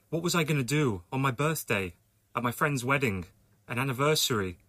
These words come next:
New Year's? It all seemed like this big, unbearable challenge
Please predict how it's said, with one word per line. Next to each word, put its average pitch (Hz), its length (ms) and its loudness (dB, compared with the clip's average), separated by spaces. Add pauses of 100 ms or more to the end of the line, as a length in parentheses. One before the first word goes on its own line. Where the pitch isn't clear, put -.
(160)
New 143 160 0
Year's? 139 580 2 (800)
It 147 80 0
all 185 120 4
seemed 170 240 2
like 143 120 0
this 135 140 -6 (160)
big, 156 360 -2 (120)
unbearable 135 920 0 (160)
challenge 151 760 -2